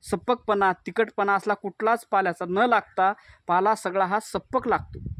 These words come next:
या ठिकाणी जे बी लोक येतात, तीन दिवस सकाळी ते संध्याकाळी हे फक्त पाला खाऊनच राहतात.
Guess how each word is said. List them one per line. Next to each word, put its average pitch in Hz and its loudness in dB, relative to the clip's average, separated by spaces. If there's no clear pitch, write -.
या 160 0
ठिकाणी 180 -2
जे 165 0
बी 226 -2
लोक 226 2
येतात, 208 0
तीन 226 -4
दिवस 226 2
सकाळी - -2
ते 233 -4
संध्याकाळी 202 0
हे 269 2
फक्त - 0
पाला 226 2
खाऊनच 214 0
राहतात. 214 0